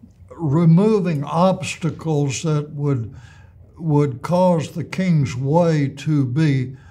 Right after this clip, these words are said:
difficult and un-, uncomfortable. So preparing the way, smoothing out the road, calling people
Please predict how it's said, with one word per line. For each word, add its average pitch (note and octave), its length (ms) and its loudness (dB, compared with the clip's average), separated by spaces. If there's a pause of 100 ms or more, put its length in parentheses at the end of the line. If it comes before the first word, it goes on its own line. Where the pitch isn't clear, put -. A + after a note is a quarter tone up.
(220)
difficult D3+ 800 -2
and C#3 220 0
un-, C#3+ 400 0
uncomfortable. D3+ 1000 0 (1000)
So F#3 540 0 (880)
preparing G3 720 0
the D#3 100 2
way, C#3 680 0 (280)
smoothing F#3 800 0
out E3 300 2
the D3+ 100 -6
road, C3 600 -4 (680)
calling G3+ 640 2
people D3+ 800 -2